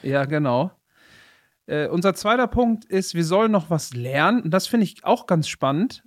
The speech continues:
Ähm, da steckt, glaub ich, schon was drin,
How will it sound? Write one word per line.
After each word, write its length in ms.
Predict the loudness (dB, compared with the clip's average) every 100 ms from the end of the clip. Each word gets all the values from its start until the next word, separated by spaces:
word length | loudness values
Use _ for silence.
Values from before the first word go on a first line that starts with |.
| -2
Ähm, 560 | 0 2 2 0 -4 -10 _ -10
da 120 | -10
steckt, 360 | -8 -6 -6 0
glaub 160 | 0
ich, 120 | 2
schon 260 | 0 2 4
was 220 | 2 -2
drin, 480 | -2 0 2 0 -2